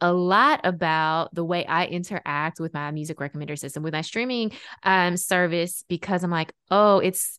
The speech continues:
it's all about context." Um, but could you tell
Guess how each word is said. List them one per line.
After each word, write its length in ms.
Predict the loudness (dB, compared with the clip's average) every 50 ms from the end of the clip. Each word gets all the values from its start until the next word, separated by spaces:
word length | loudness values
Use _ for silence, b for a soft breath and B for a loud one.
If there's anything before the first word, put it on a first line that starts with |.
| _
it's 160 | -6 -6 -4 -2
all 220 | 2 4 4 6
about 480 | 6 6 6 6 4 4 2 0 -2 -4
context." 760 | 0 0 0 0 0 -2 -6 -8 -8 -8 -10 -12 -14 -14 -4 0
Um, 360 | 2 4 6 6 6 4 2 B B B B 2
but 160 | 2 4 4
could 200 | 4 2 0 2
you 120 | 0 -2 0
tell 280 | 2 2 2 2 0